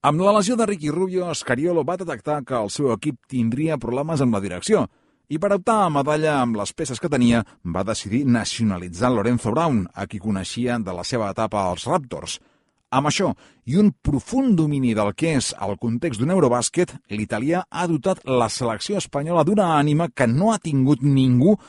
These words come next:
en aquest campionat. És el que li ha donat, sobretot, Rudi Fernández i Alberto Díaz. La resta, el saber competir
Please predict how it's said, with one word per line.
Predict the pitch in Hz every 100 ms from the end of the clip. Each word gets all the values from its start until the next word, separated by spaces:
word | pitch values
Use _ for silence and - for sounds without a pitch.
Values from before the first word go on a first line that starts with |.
| -
en | - 101
aquest | 101 127
campionat. | - 120 110 117 104 - _ _ _ _
És | 170 233 - - -
el | 123
que | - 104 113
li |
ha | 175
donat, | 147 151 -
sobretot, | 135 113 107 208 - _ _ _
Rudi | 101 131 220 220
Fernández | - 143 180 190 202 - _ -
i | 110
Alberto | 113 190 165 160
Díaz. | 196 147 85 - _ _ _ -
La | 101 98
resta, | 170 - - 202 185 _
el | 113 104
saber | - 135 175
competir | 202 185 175 127